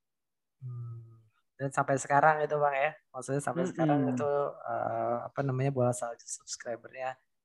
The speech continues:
Speaker 2: Iya,
Speaker 1: eh,
Speaker 2: ya.
Speaker 1: nambah gitu, alhamdulillah.
Speaker 2: Alhamdulillah.
Speaker 1: <laughs> Eh, boleh diceritain nggak nih, Bang, eh,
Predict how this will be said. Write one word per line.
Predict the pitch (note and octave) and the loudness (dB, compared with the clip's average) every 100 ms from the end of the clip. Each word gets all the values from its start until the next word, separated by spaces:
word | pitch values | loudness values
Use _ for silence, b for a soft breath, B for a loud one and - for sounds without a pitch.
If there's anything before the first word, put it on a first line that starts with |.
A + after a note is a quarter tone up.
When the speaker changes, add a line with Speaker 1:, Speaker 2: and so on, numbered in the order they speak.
| _ _ _ - | _ _ _ -12
Speaker 2:
Iya, | A#2 A2 G2+ | -6 -4 -2
Speaker 1:
eh, | G2 G#2+ A2 A2+ | -2 -2 -2 -2
Speaker 2:
ya. | D#3+ G3+ | 0 0
Speaker 1:
nambah | B2 C#3+ C#3+ A2+ A#2+ A#2 | 0 4 6 6 2 -6
gitu, | A2+ A#2 | -6 -6
alhamdulillah. | A2+ A2+ A2+ C3 | -2 -2 2 4
Speaker 2:
Alhamdulillah. | B2 B2+ B2 A#2+ A2 G2+ G2 F2+ F#2 | 4 4 4 2 0 0 -2 -4 -8
Speaker 1:
<laughs> | - - A2+ - _ _ _ _ _ _ _ _ _ _ _ | -12 -12 -12 -12 _ _ _ _ _ _ _ _ _ _ _
Eh, | F3+ C3+ C#3+ D3 D3 D3 D#3 - | 0 6 10 12 12 10 8 6
boleh | D#3+ E3+ F3 | 8 10 10
diceritain | E3+ D#3+ F3+ G#3+ | 8 6 6 8
nggak | G#3+ | 6
nih, | G#3+ G3+ | 6 6
Bang, | F3+ D3+ - | 6 4 -2
eh, | - C#3+ C#3+ C#3 C3+ | 2 6 8 10 8